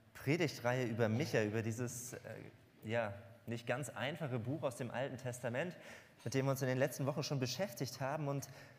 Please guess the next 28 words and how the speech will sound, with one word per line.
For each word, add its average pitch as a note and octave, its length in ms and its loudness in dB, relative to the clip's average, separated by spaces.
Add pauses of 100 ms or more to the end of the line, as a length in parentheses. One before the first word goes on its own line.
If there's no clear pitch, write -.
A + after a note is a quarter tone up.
(160)
wir B2+ 340 4
schauen C#3+ 280 -2
auch C3 180 -2
heute D3 200 2
in B2+ 80 0
einen A#2+ 460 -2 (220)
Text - 360 -6
hinein, C3 480 -2
der B2+ 380 0 (1400)
nicht B2+ 220 0
ganz C#3 160 0
einfach A2 380 -2
ist. - 240 -8 (800)
Aber A#2 160 4
wir C#3+ 220 4 (480)
lesen F#3 680 0 (200)
die B2 140 -8
Texte - 460 -4
aus B2 140 -4
dem A2+ 100 -6
Alten B2 280 -2
Testament A#2+ 580 -4
auch - 160 -4
mit A2+ 120 -6
dem G#2 200 -4
Wissen, B2+ 280 -4
dass A#2+ 240 -4
wir A#2+ 280 0